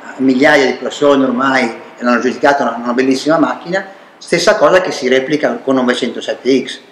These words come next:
Quindi il de-, la tradizione svedese del design,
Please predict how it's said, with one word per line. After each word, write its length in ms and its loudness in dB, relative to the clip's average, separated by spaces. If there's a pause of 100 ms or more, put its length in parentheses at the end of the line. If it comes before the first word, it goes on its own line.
(500)
Quindi 720 0
il 160 -4
de-, 360 -2
la 140 0
tradizione 600 2
svedese 560 2
del 160 4
design, 560 0